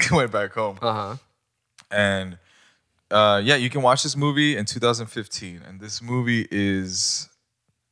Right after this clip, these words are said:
Speaker 2: Oh, the, the, oh, that's, uh,
Speaker 1: The
Speaker 2: Dolphin Lover.
Speaker 1: Dolphin Lover.
Speaker 2: Dolphin Lover.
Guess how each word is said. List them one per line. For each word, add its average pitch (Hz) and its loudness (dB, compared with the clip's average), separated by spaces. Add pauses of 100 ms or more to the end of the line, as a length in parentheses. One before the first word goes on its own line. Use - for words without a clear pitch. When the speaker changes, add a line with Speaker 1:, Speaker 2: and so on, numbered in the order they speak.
(140)
Speaker 2:
Oh, 160 6
the, 139 -6
the, 147 2
oh, 147 8
that's, 135 2
uh, 120 4 (120)
Speaker 1:
The 110 4
Speaker 2:
Dolphin 143 6
Lover. 104 -2
Speaker 1:
Dolphin 120 4
Lover. 104 4
Speaker 2:
Dolphin 135 4
Lover. 104 0